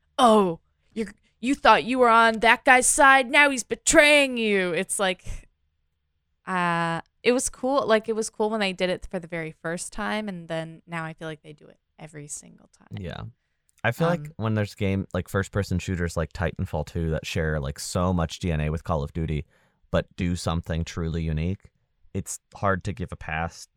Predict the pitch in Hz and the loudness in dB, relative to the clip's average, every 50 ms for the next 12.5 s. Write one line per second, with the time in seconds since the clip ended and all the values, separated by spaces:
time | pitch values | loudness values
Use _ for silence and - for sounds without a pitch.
0 | _ _ - - - 110 98 98 95 90 - 104 98 101 101 98 - 101 80 85 | _ _ -20 -14 -6 -4 -2 -2 -2 -2 -4 -6 -4 -4 -4 -4 -4 -6 -4 -4
1 | 85 82 82 80 82 80 - _ _ _ _ _ - - - - - 95 98 95 | -4 -4 -4 -4 -6 -8 -10 _ _ _ _ _ -14 -8 -6 -4 -2 -2 0 0
2 | 98 92 - - 98 95 107 120 127 131 - 90 98 117 139 156 139 - 143 147 | -2 -2 -4 -4 -4 -4 -2 -2 -4 -4 -4 -4 -2 -2 -2 -2 -2 0 0 0
3 | 156 - 117 - - 85 80 80 - - 85 82 - 87 - - - - - 110 | 0 0 -4 -6 -4 -6 -6 -6 -6 -6 -8 -8 -8 -10 -12 -10 -12 -6 -4 -2
4 | 101 92 90 - 98 90 82 80 73 - - _ _ _ _ _ _ _ _ _ | -2 -2 -2 -2 -2 -2 -2 -2 -4 -6 -8 _ _ _ _ _ _ _ _ _
5 | - 98 92 - 82 76 - - - 110 95 85 73 69 - _ _ _ _ _ | -4 -4 -2 -2 -4 -8 -8 -6 -4 -2 -2 0 -2 -4 -8 _ _ _ _ _
6 | _ _ _ _ _ _ _ _ _ _ _ _ _ _ _ _ _ _ _ _ | _ _ _ _ _ _ _ _ _ _ _ _ _ _ _ _ _ _ _ _
7 | _ _ _ - 98 98 101 110 104 - 110 107 - - - - - - 117 117 | _ _ _ -6 -2 -2 -2 -2 -4 -4 -6 -6 -6 -8 -12 -10 -6 -4 -2 -2
8 | 120 117 _ _ - 117 113 117 117 117 120 _ _ _ _ _ _ _ _ _ | -2 -4 _ _ -4 -2 0 0 0 -2 -4 _ _ _ _ _ _ _ _ _
9 | _ _ _ _ _ _ _ _ - - - 208 190 180 185 185 _ - 196 190 | _ _ _ _ _ _ _ _ -14 -10 -8 -8 -8 -8 -10 -12 _ -12 -12 -12
10 | - 185 180 180 185 190 196 196 - - 117 123 127 - 165 156 135 - 120 110 | -12 -10 -12 -12 -12 -12 -14 -12 -6 -4 -2 -2 0 0 0 0 0 0 0 -2
11 | 85 - 98 - - 107 101 - - 107 98 92 - - 101 98 90 87 - 104 | -2 -4 -8 -6 -4 -4 -4 -4 -4 -4 -4 -4 -2 -2 -2 0 -2 -4 -4 -4
12 | 90 87 85 82 - - - 87 - | -4 -4 -4 -6 -8 -10 -12 -12 -12